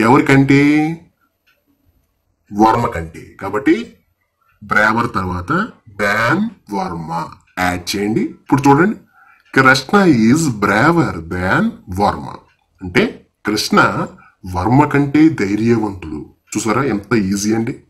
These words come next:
ఇక మూడోది చివరి చూడండి, కృష్ణ అందరికంటే ధైర్యవంతుడు. కృష్ణ కంటే అంటే కృష్ణ అందరికంటే ధైర్యవంతుడు. అంటే ఇదేంటి?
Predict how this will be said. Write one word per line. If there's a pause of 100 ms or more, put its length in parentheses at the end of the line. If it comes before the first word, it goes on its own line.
(960)
ఇక (120)
మూడోది (140)
చివరి (120)
చూడండి, (600)
కృష్ణ (160)
అందరికంటే (120)
ధైర్యవంతుడు. (1600)
కృష్ణ
కంటే (720)
అంటే (140)
కృష్ణ (100)
అందరికంటే (140)
ధైర్యవంతుడు. (380)
అంటే (1120)
ఇదేంటి?